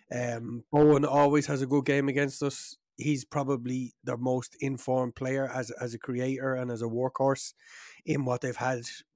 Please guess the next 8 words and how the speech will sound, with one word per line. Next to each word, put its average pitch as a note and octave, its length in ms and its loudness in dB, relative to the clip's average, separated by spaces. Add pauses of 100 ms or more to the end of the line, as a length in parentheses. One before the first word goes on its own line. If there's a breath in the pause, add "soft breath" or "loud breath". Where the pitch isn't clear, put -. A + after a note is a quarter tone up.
(120)
in, A#2+ 180 -8
in, B2 340 -10
in B2 140 -6
the B2 100 -4
last B2 260 -4
six - 220 -10
months. C3+ 360 -4 (640 loud breath)
Um, A#2+ 440 -4